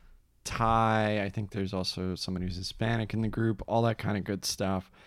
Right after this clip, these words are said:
That comes up with this mostly instrumental, <clears throat> excuse me, mostly instrumental, kind of, like, laid back, sunny day kind of music.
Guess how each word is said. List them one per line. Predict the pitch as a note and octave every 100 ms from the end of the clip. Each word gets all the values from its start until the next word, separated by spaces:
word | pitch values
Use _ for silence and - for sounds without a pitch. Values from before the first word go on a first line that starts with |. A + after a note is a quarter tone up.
| - - _ _ _ _ -
That | A#2+
comes | D3+ D3+ D#3
up |
with | C3
this | A#2 G#2+
mostly | A2+ B2 C3 C3+ B2+ -
instrumental, | C#3 C#3 - B2+ A2+ -
<clears throat> | G#3+ F#3+ G#2 - - - - - - - -
excuse | - C3
me, | G#2
mostly | A#2 B2+ C3 A#2+
instrumental, | - A#2 - G#2 G2+ F#2+ G2 - - - -
kind | B2+ A#2+
of, | A2+
like, | G2 - -
laid | G2+ G2+ G#2 G2+
back, | F#2 F#2 F#2 F#2 - -
sunny | - - A#2 A2
day | G2+ F#2+ F#2+ G2
kind | - F2
of | E2+
music. | F2 G2 F#2 E2+ F2 F2+